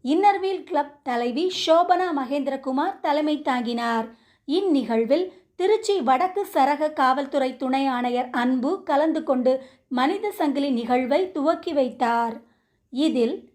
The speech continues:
ஸ்ரீமத் ஆண்டவர் கல்லூரி, சிவானி கல்லூரி, தேசிய கல்லூரி மற்றும் பிஷப் ஹீபர் கல்லூரியை சேர்ந்த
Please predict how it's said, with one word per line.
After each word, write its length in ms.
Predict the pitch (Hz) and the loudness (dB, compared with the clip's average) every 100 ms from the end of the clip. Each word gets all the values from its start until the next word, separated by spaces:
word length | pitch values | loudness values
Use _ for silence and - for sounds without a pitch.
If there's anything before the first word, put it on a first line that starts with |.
| _ _ _ | _ _ _
ஸ்ரீமத் 580 | - - 370 415 403 392 - | -16 -2 2 4 2 0 -2
ஆண்டவர் 440 | 285 302 285 269 | 0 2 0 0
கல்லூரி, 560 | 254 240 247 311 392 - | -2 0 0 0 -2 -2
சிவானி 400 | 302 311 311 285 | 0 2 2 0
கல்லூரி, 540 | 277 240 254 330 403 | -2 0 0 0 -2
தேசிய 500 | 226 269 359 330 302 | -2 -2 -2 -2 -2
கல்லூரி 460 | 294 254 247 277 392 | 0 0 2 2 0
மற்றும் 420 | 302 285 285 247 | -2 -2 -4 -4
பிஷப் 340 | 214 269 392 339 | -2 -2 0 -2
ஹீபர் 320 | 311 330 320 | 0 0 0
கல்லூரியை 480 | 277 269 254 254 247 | 0 2 2 0 -2
சேர்ந்த 560 | 254 240 240 311 - | -4 -4 0 2 0